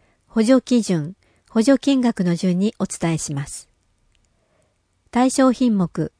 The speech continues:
コンポスト。補助基準、一世帯一機。補助金額、購入経費の二分の一以内で上限五千円。電動式生ゴミ処理機、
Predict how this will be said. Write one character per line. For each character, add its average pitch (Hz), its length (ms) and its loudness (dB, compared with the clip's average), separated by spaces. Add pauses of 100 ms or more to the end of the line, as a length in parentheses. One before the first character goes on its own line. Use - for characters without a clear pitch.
(140)
コ 247 140 2
ン 254 80 2
ポ 240 140 2
ス - 120 -6
ト。 143 220 -6 (840)
補 220 140 0
助 254 180 4
基 240 180 0
準、 160 300 -2 (380)
一 247 220 -4
世 277 240 2
帯 180 340 -2
一 233 160 -2 (140)
機。 175 240 -6 (800)
補 - 160 -4
助 254 160 4
金 240 240 -2
額、 170 380 -4 (600)
購 269 180 4
入 269 280 2
経 262 200 2
費 208 180 -2
の 165 120 0
二 185 140 0
分 240 240 2
の 240 100 2
一 226 260 -2
以 214 40 0
内 196 240 0
で 160 200 -4 (280)
上 240 260 4
限 220 280 0
五 196 120 0
千 202 280 0
円。 180 280 -2 (1600)
電 254 280 4
動 262 160 6
式 233 420 -4
生 226 260 2
ゴ 240 100 0
ミ 233 140 2
処 214 140 0
理 196 140 0
機、 165 260 -6